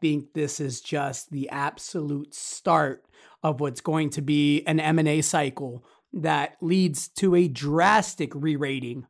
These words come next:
of the better companies. Companies like Revival Gold and, and the Midas Golds and the Magna Golds that are either in production,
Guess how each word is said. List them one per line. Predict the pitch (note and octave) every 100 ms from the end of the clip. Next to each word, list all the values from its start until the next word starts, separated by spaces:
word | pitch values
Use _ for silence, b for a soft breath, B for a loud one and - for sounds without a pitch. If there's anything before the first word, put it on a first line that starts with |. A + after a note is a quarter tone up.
| _
of | F3+ D3 D3+
the |
better | B2 D#3+ D#3 C#3+
companies. | E3+ C3 C3 B2+ -
Companies | - - A3+ E3+ C#3+ C3 b b b -
like | D#3+
Revival | C#3+ D#3+ C3+ E3 F#3 D#3 D#3
Gold | C#3+ D#3 C3+ B2+ B2 D#3 -
and, | D#3+ C#3 C3
and | D#3 D3 C#3+
the | C#3+
Midas | D#3+ F#3+ F3 -
Golds | D#3 C#3+ C3 C3 -
and | F#3+ D#3
the | D3+
Magna | E3+ F#3+ F3+
Golds | C3+ C3+ C3 B2+ -
that | D#3+ D#3
are | D3+
either | D#3 C#3+ C3 -
in | G3 B3
production, | - A#3 A#3 A#3 - B3 A#3 A#3+